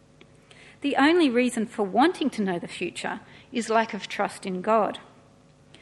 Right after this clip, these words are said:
You don't need to know. If you needed to know, God would have told you. So trust him and don't frequent the many avenues of fortune-telling in our society.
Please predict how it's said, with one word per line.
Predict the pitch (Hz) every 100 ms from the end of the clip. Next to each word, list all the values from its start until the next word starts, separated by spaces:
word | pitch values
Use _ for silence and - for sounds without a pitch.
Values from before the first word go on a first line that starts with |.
| - - - _ _
You | 233 240
don't | 311 311 233
need | 269 294 262
to | 233
know. | 214 - - - - _ _ -
If | 247
you | 262
needed | 277 302 254
to | -
know, | 214 185
God | 196 202
would | 196
have | 190 -
told | 240 254 233
you. | - - - -
So | - 254
trust | 254 - 349 - -
him | 294 220 - 247 - - - -
and | 240 233 226
don't | 269 320 262
frequent | - 233 - 185 - - - _ _ _
the | 220
many | 214 247 226
avenues | 220 214 214 208 202
of | 202
fortune-telling | - 240 - 190 - 190 185
in | 185
our | 190
society. | 196 202 208 175 160 262